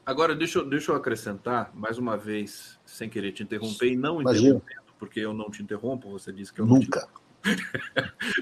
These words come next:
Speaker 1: É, o Lula vai ter uma reunião amanhã com o Joe Biden, a reunião também com o Zelensky será amanhã, é,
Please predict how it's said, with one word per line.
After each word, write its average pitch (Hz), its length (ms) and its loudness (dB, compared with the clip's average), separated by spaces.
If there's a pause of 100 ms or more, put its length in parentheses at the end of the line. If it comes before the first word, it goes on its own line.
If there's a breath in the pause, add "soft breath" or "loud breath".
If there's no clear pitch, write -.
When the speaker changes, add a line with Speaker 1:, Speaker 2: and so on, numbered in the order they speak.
(140)
Speaker 1:
É, 127 280 6 (320 loud breath)
o 131 120 -2
Lula 160 280 6
vai 147 300 8
ter 170 160 2
uma 139 180 4
reunião 123 380 2
amanhã 110 380 0
com 113 120 -4
o 104 60 -6
Joe 127 140 4
Biden, 104 580 -2
a 120 140 0
reunião 127 480 2
também 113 320 -2
com 107 100 -10
o 104 60 -8
Zelensky 101 580 -4
será 104 380 0
amanhã, 104 520 -4 (540 soft breath)
é, 104 720 4